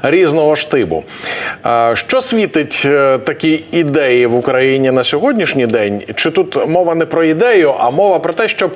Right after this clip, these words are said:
зістригти ще трішечки російських рублів, е, з тих, хто має бажання інвестувати в подібну діч?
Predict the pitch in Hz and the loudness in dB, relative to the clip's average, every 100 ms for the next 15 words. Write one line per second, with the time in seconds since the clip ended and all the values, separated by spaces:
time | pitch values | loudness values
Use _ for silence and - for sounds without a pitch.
0 | - - - - 120 185 - - 233 - | -8 -12 -10 -4 0 0 0 0 -2 0
1 | 190 180 - 202 - - 208 - 160 - | 0 0 0 -2 -2 -2 -2 0 -2 -2
2 | 170 147 151 156 208 185 - 151 - 160 | 0 0 0 -2 -2 -2 -2 -2 0 0
3 | 156 208 269 - - - - 135 131 120 | 2 0 0 -4 -10 -10 -4 -2 0 0
4 | 147 185 160 - 214 - - 160 175 180 | 2 4 2 0 -4 -4 -4 -2 0 0
5 | 147 139 156 180 151 139 127 - 139 156 | 0 0 0 2 2 2 0 0 0 2
6 | 156 - 127 120 143 131 120 92 95 - | 0 -2 -2 -2 0 0 -2 -6 -12 -6
7 | - - | -4 -6